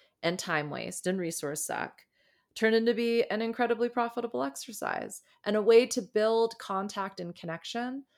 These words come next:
So those now have become repeat clients for this agency. And what went from just doing not even a rebrand, but, like, a rename <laughs> exercise became retainer clients, became rebrand clients,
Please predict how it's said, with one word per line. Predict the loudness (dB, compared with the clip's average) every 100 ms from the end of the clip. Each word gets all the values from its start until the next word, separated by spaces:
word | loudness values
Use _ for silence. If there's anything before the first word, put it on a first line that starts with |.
| _ _
So | 0 6
those | 6 6
now | 2 2
have | 2 -2
become | -6 -4 -4
repeat | -4 -6 -10 -10
clients | -8 -6 -6 -8 -14 -12 -10
for |
this | -8 -6 -6
agency. | -8 -10 -14 -14 -16 -18 _ _ _ _ _ _ _ _
And | 0 2 4 2 -2 -4 0
what | 2
went | 4 4 2
from | -2 0
just | -2 0
doing | -2 -2 -6 _ _ _ -6
not | 2 4 4
even | 2 2
a | 2
rebrand, | 0 -2 0 0 0 -2 -4 -4
but, | -2
like, | -2 -2
a | -6
rename | -4 -6 -6 -6 -4 -4 -6 -8 2 2
<laughs> | 4 0 2
exercise | 0 0 -2 -4 0 0 2 0 -4 -12 -20 -20 -20 _ -20 -6
became | -2 0 2 2 2
retainer | 0 -2 -2 -2
clients, | -2 -2 0 0 -4 -6
became | -6 -6 -4 -2 -2 -2
rebrand | -2 0 0 0 -2 -2 -6 -10
clients, | -8 -6 -4 -6 -8 -8 -12